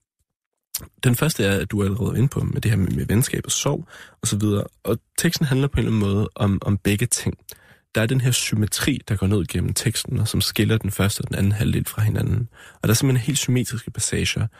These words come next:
Øh, Gilgamesh rejser først vest, og så øst. Han kommer til en skov, en magisk skov i begge ender. Først, øh, er der en gudinde, der frier til ham, og, øh, og han afviser hende, og så, øh, senere møder han en anden gudinde, hvor rollen ligesom er byttet om, og så videre, så videre.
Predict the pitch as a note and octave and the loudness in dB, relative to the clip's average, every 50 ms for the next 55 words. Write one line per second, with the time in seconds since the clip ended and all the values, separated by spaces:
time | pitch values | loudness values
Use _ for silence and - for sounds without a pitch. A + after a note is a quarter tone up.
0 | - - _ _ _ - G2 F2+ E2+ E2+ - - - A2 A2+ A2+ G#2 G2 F#2 - | -20 -20 _ _ _ 0 0 2 2 0 -2 0 -2 0 2 2 0 2 0 0
1 | - - F2+ F2+ - - - - - - - - - - G#2 - - - C3+ C#3+ | 0 0 0 0 0 0 -2 -4 -4 -6 -6 -4 -2 0 -2 0 0 2 2 2
2 | - - - - - - - - F#2+ F2+ - - - - - E2+ F2+ - - - | 2 0 -4 -4 -4 -4 -4 -2 -2 0 0 -2 -6 -6 -6 -6 -4 -2 -2 -2
3 | - - - - A2 A2 - - - A2 G#2+ G2+ - - _ _ _ _ G2+ A2 | -2 -2 -2 -2 -2 -2 -2 0 2 0 0 0 -4 -10 _ _ _ _ 2 2
4 | A#2+ A#2+ G#2 - B2 - - - G2+ E2 C2 - B2 - - - - - - - | 2 2 0 -2 -6 -8 -4 -2 -2 -2 -2 -4 -6 -6 -4 -4 -4 -6 -4 -4
5 | G2 G2+ A#2 - - - - - - _ _ - G#2+ G#2 G#2 - - - E2+ - | -4 -4 -4 -6 -10 -18 -20 -20 -20 _ _ 0 2 2 2 0 -2 -2 -2 0
6 | - F#2 F#2+ F#2 F#2 G2 - - G2+ G2 G2+ G#2 G#2 - A2+ A#2 A#2+ A#2 - G2 | 0 2 2 2 2 2 2 2 2 4 4 2 2 2 2 2 2 2 0 -2
7 | F2 E2+ - - - - G#2+ F#2 F2 - - F2+ F#2 - D#3+ E3+ F3+ F3+ E3+ - | -4 -2 -4 -2 0 0 0 0 0 -2 -2 -2 0 2 2 2 2 2 0 -2
8 | - - F#2+ F#2 F#2+ F2+ F2+ E2+ E2+ A2 - - - - - _ _ - - G#2+ | -2 0 0 0 0 0 0 0 -2 -4 -6 -8 -20 -20 -20 _ _ 0 0 2
9 | G2 - F2+ D#2+ - D#2 - - F2+ - D#3+ D#3+ E3 E3 E3 D#3+ C#3 - A#2 - | 2 2 2 2 2 0 0 -2 0 0 2 4 4 4 2 0 0 -2 -2 -2
10 | - G#2 G2+ G2+ G#2+ G2+ F#2+ - - G2 G2 F#2+ G2 F#2 - G2+ G#2 F2+ - F#2 | 0 0 0 0 0 0 -2 0 0 0 2 2 2 2 0 0 0 0 2 2
11 | B2 C3 B2+ - - G#2+ G#2 G#2 G#2+ G#2+ G2+ - B1+ - F#2 F#2+ G2 G2+ G2 F#2+ | 2 2 2 0 -2 0 0 2 2 0 0 -2 -4 -2 0 0 2 2 2 2
12 | G2 G2+ - - - - - - - - C#3 C#3 - - - - A#2 - - - | 0 -2 -2 -6 -4 -4 -4 -2 0 2 2 2 2 0 -2 0 0 -2 -2 -2
13 | - - - - - | -4 -4 -4 -4 -4